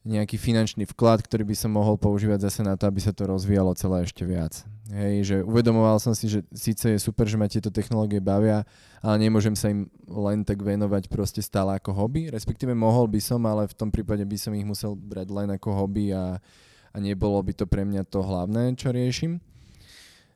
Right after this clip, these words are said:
No a ja som si teda vymyslel, že z tých všetkých rôznych možností, čo sa ponúkajú na, na to, čo by mohol byť produkt, tak si vyberiem, a,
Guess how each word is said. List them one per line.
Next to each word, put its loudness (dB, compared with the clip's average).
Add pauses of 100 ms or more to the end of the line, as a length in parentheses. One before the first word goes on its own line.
(100)
No 0
a 0 (1200)
ja 0
som 0
si -6
teda 2
vymyslel, 6
že 6 (540)
z -10
tých -2
všetkých 2
rôznych 0
možností, 2
čo -2
sa -2
ponúkajú 2
na, 0 (400)
na 0
to, -6
čo -2
by -4
mohol 2
byť -4
produkt, 0
tak -6 (160)
si -2
vyberiem, 0
a, -2